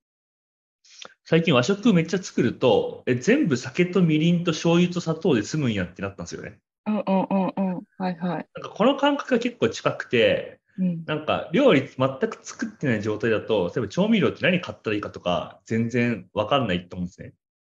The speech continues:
Speaker 2: うんうん。
Speaker 1: その時に初めて作った料理にナンプラーが必要だったからって言っ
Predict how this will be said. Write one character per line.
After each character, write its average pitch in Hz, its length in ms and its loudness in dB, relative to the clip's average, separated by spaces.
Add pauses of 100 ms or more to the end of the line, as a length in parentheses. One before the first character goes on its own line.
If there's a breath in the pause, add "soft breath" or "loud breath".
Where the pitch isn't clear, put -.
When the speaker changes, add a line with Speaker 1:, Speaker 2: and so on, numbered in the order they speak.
(140)
Speaker 2:
う 202 60 0
ん 196 160 0
う 190 60 -4
ん。 170 220 -4 (160)
Speaker 1:
そ 233 80 -4
の 254 60 -6
時 294 220 -2
に 143 80 2
初 131 240 0
め 233 100 2
て 104 180 -6
作 - 220 -4
っ - 20 -2
た - 280 -2
料 113 280 4
理 92 360 -2
に 98 260 -2
ナ 143 140 2
ン 180 120 0
プ 123 100 0
ラ 98 80 4
ー - 20 0
が 95 80 -2
必 - 240 -12
要 107 60 -2
だ 107 60 -2
っ 107 80 -12
た 98 100 -10
か 92 100 -4
ら 92 60 -2
っ 92 80 -16
て 85 100 -12
言 - 20 -10
っ - 40 -20